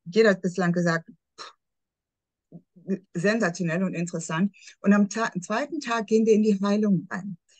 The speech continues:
Da sprechen wir über Heilungsmethoden, da geht's zum Beispiel um Gesprächstechniken, da geht's um die Veränderung von Glaubenssätzen.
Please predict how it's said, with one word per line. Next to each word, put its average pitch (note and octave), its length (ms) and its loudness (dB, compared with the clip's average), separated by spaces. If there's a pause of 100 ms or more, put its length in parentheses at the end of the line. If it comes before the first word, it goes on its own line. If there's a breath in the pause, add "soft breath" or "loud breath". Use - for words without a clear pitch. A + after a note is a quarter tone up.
(200 soft breath)
Da E3 120 0
sprechen G3 440 4
wir G3 80 8
über F3+ 180 4
Heilungsmethoden, F3+ 840 0
da C#3 100 -2
geht's E3+ 260 -4
zum F#3 120 -2
Beispiel F3 280 2
um F#3+ 80 6
Gesprächstechniken, F3+ 1040 -2
da D3 100 -4
geht's F3+ 240 0
um G3+ 160 8
die F#3+ 120 2
Veränderung G#3+ 640 2
von F#3 220 2
Glaubenssätzen. D#3+ 920 0